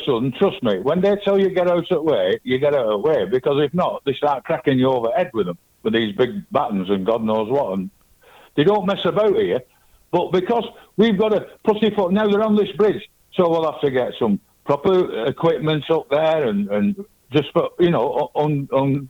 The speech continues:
handcuff 'em from this bridge and this, that and the other, where everybody can't get to work and God knows what. And then they'll fine 'em about fifty quid.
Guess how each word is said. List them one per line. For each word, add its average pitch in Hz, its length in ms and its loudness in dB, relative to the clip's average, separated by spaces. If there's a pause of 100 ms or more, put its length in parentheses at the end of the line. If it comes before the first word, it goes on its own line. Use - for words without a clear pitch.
(100)
handcuff 131 480 -2
'em 139 160 -4
from 127 200 0
this 123 180 -2
bridge 113 360 -4
and 120 180 -2
this, 131 140 -2
that 135 120 -2
and 123 100 -2
the 147 40 2
other, 131 100 0
where 117 220 0
everybody 131 480 -2
can't 135 300 -2
get 123 220 -4
to 135 100 2
work 120 380 0
and 113 120 0
God 120 220 0
knows 110 260 0
what. 117 260 -4 (640)
And 233 180 2
then 247 140 2
they'll 208 180 0
fine 202 260 0
'em 156 140 0
about 143 320 -2
fifty 139 380 -2
quid. 247 320 0